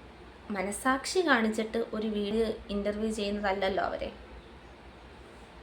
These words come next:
പറയുമ്പം നമ്മളെല്ലാം പറയണം. കുറച്ച് യൂട്യൂബേഴ്സിനെ മാത്രം അടിച്ചാക്ഷേപിച്ചിട്ട് നിങ്ങൾ കുറേ, നിങ്ങൾ ഇൻ്റർവ്യൂ എടുക്കുന്ന പിന്നെ എന്തിനാ? നിങ്ങൾ ഇൻ്റർവ്യൂ എടുത്ത് YouTube-ൽ തന്നെയല്ലേ ഇടുന്നേ? നിങ്ങൾ യൂട്യൂബേഴ്സ് അല്ലേ?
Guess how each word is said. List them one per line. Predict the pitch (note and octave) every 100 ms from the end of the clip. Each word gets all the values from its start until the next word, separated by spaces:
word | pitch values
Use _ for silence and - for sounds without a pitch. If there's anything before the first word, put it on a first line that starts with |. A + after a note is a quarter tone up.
| - - - - - - E3+
പറയുമ്പം | F3 F#3 B3+ B3
നമ്മളെല്ലാം | A#3+ A#3+ G3 G3+ G#3+ F#3+
പറയണം. | - - - - - - - - - - -
കുറച്ച് | G3+ G3+ - B3+
യൂട്യൂബേഴ്സിനെ | G#3+ G#3+ A#3 A3+ A#3 B3 A#3+ G#3+
മാത്രം | F#3+ F#3+ F#3+ A#3 B3+ -
അടിച്ചാക്ഷേപിച്ചിട്ട് | F#3+ F#3 - F#3 F3+ - F3+ F3+ E3+ - F3 G3 A3 - - G#3
നിങ്ങൾ | G#3 A3+ C#4 C4+
കുറേ, | A3 G#3 A3
നിങ്ങൾ | C4+ F4 D#4
ഇൻ്റർവ്യൂ | C#4+ D4+ D#4+
എടുക്കുന്ന | D#4 D4+ D4 C#4+
പിന്നെ | C#4
എന്തിനാ? | C4 C4 A#3+ A#3 A#3+ - - - - - - - - -
നിങ്ങൾ | G#3+ B3 D#4+
ഇൻ്റർവ്യൂ | C#4+ D4 F4
എടുത്ത് | E4+ E4+ E4+
YouTube-ൽ | D#4 E4 F4 F4
തന്നെയല്ലേ | F#4+ G4+ F4+ A#3
ഇടുന്നേ? | G3 F3+ F3 -
നിങ്ങൾ | G#3 A3 C#4+ F4+
യൂട്യൂബേഴ്സ് | E4+ F4+ G4 G4+ G#4
അല്ലേ? | - F#3+